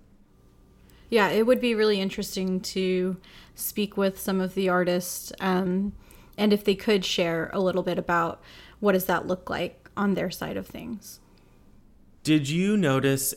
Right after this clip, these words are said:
Speaker 2: any similarities or improvements between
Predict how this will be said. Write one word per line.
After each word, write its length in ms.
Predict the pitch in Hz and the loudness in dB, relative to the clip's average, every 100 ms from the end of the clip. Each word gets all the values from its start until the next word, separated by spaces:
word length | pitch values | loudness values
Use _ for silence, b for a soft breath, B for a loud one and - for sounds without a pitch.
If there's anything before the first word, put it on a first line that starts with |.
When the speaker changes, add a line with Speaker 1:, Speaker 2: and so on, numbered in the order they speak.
| - | 0
Speaker 2:
any 640 | 123 123 120 117 113 - - - - - - - | 2 4 6 4 2 -4 -14 -20 -20 -20 -20 -8
similarities 1200 | - - 131 123 113 101 101 107 104 107 104 101 | -4 -2 -2 0 2 2 2 2 0 0 -2 -4
or 240 | - 104 - | -4 -4 -2
improvements 1000 | 98 92 - 98 101 - 135 143 143 - | -6 -8 -4 -4 -2 -2 -2 -2 -6 -8
between 880 | 139 135 - 143 143 143 139 143 | -8 -8 -6 -2 0 0 -2 -6